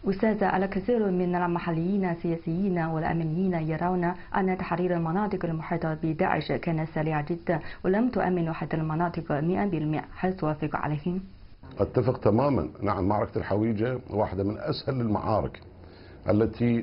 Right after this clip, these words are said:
Speaker 2: لم تستطع القطاعات العسكرية العراقية أن تمسك، آه، آه، عنصرا واحدا من عناصر تنظيم داعش، أي أنهم هربوا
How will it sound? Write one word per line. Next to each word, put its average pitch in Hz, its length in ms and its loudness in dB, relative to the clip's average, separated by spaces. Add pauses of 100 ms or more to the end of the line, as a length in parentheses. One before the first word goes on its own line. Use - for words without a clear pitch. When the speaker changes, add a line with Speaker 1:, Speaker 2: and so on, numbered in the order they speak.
Speaker 2:
لم 117 560 2
تستطع 101 500 0
القطاعات 101 600 2 (160)
العسكرية 98 840 0
العراقية 110 720 0 (640)
أن 104 280 2
تمسك، 127 680 0
آه، 101 180 4
آه، 90 480 0
عنصرا 117 560 2
واحدا 113 440 2
من 90 200 0
عناصر 101 440 0 (140)
تنظيم 101 360 2
داعش، 69 340 0
أي 107 120 0
أنهم 104 300 2
هربوا 120 540 2